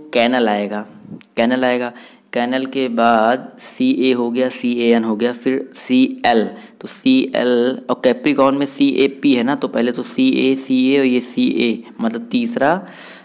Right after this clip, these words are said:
चौथा, पाँचवा, फिर क्या आएगा? सीए वाले ख़त्म हो गया, क्लैंप, फिर cloud। तो तीसरा, चौथा, पाँचवा, तीन, चार, पाँच, एक, दो, तीन, चार, पाँच, एक, दो, कौन सा आ रहा है भाई? तीन, चार, पाँच, एक, दो, option B आ रहा है,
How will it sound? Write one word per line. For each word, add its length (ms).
चौथा, 400
पाँचवा, 760
फिर 160
क्या 160
आएगा? 360
सीए 360
वाले 180
ख़त्म 200
हो 120
गया, 180
क्लैंप, 640
फिर 240
cloud। 360
तो 80
तीसरा, 360
चौथा, 320
पाँचवा, 460
तीन, 260
चार, 300
पाँच, 520
एक, 280
दो, 280
तीन, 200
चार, 260
पाँच, 320
एक, 160
दो, 100
कौन 220
सा 120
आ 40
रहा 120
है 60
भाई? 180
तीन, 180
चार, 200
पाँच, 300
एक, 160
दो, 120
option 360
B 200
आ 140
रहा 200
है, 220